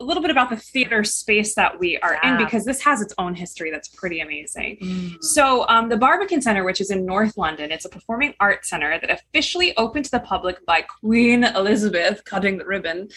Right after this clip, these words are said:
Speaker 1: in
Speaker 2: No big deal.
Speaker 1: nineteen eighty-two. After ten years of construction. So the actual structure,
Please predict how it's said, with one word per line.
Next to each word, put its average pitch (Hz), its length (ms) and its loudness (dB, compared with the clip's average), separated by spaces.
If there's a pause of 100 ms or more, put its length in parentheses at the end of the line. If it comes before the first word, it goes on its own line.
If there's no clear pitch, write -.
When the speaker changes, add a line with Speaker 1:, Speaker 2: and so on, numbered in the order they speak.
(180)
Speaker 1:
in 233 120 4
Speaker 2:
No 262 200 6
big 294 180 2
deal. 262 140 0
Speaker 1:
nineteen 214 100 2
eighty-two. - 480 -4 (440)
After 247 300 2
ten 285 420 0
years 214 540 2
of 190 160 -2
construction. 185 640 -4
So 202 360 -4
the 202 360 2
actual 330 420 0
structure, 208 540 -2